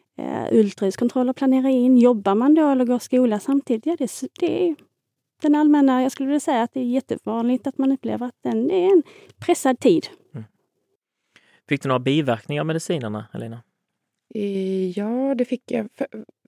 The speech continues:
Speaker 3: fick såna här, eh, upp-, fick väl uppleva lite klimakterie. Stod liksom och svettades och fläktade platt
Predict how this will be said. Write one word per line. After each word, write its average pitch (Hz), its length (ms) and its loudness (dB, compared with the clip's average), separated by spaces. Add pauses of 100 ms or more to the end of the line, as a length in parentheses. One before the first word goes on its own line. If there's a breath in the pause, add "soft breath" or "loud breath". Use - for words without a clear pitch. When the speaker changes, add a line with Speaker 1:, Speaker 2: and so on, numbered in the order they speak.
(100)
Speaker 3:
fick - 420 -8
såna 226 160 -4
här, 214 600 -4
eh, - 100 -12 (140)
upp-, - 180 -4
fick - 200 -2
väl 208 100 2
uppleva 196 400 -2
lite 196 240 -4
klimakterie. 196 840 -4 (800)
Stod 190 340 2
liksom 180 420 -8
och 175 220 -12
svettades - 760 -6
och 170 140 -16
fläktade - 640 -8 (340)
platt - 200 -6